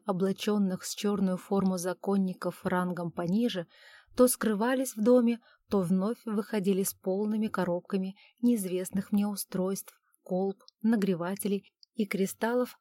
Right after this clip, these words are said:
всевозможных форм и размеров. Через распахнутую настежь входную дверь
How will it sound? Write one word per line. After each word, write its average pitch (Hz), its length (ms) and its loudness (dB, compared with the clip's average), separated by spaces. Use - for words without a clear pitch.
всевозможных 196 840 0
форм 185 480 0
и 202 100 0
размеров. 190 680 0
Через 208 380 -2
распахнутую 233 840 0
настежь 202 520 -2
входную 180 480 -2
дверь 185 360 0